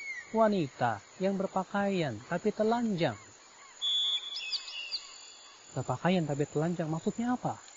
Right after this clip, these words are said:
Berpakaian tapi saking sempitnya sehingga terlihat bentuk-bentuk tubuhnya.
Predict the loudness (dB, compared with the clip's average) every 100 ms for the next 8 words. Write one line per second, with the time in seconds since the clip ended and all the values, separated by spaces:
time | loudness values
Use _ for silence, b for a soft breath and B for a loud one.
0 | -16 -14 -12 0 2 4 4 6 4 4
1 | 0 -4 -2 2 4 4 2 2 2 0
2 | 0 -2 0 2 2 4 6 6 4 0
3 | 2 2 0 -2 -2 -2 0 0 4 2
4 | 0